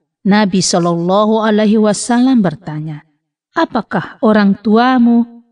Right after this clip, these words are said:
ada yang masih hidup?" Dia menjawab, "Ibuku masih hidup."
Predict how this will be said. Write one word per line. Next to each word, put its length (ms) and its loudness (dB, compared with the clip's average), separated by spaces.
ada 400 2
yang 320 2
masih 320 0
hidup?" 400 0
Dia 400 2
menjawab, 640 0
"Ibuku 720 2
masih 400 0
hidup." 400 -6